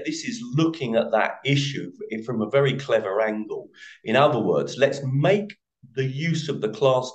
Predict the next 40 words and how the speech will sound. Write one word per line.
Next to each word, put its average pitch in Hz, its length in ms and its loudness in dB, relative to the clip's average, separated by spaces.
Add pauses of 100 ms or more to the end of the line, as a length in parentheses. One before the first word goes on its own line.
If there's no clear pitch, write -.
time 101 200 -6
to 110 80 -12
do 113 180 -6
the 110 100 -2
most 120 440 -2
interesting 107 480 -6
types 98 300 -6
of 104 80 -4
activities - 520 -10
that 95 120 -10
we - 100 -14
can 92 160 -12
do 92 140 -8
in 92 160 -8
class, 90 400 -2
which - 200 -12
can 107 140 -4
be 95 260 -6 (240)
perhaps - 280 -4
group 110 280 -2
work, 104 320 0
pair 107 240 -2
work 98 280 0
activities, 87 840 -10
bringing 101 400 -4 (200)
knowledge 101 460 -2
together, 92 420 -4
processing 113 760 -2
knowledge. 82 400 -8 (300)
We 151 80 -6
can 135 160 -2
do 131 160 0
a - 20 2
lot 120 280 2
of 107 80 -6
the - 160 0
prep 151 560 0
work - 360 -4
at - 60 -18 (220)
home. 87 480 -4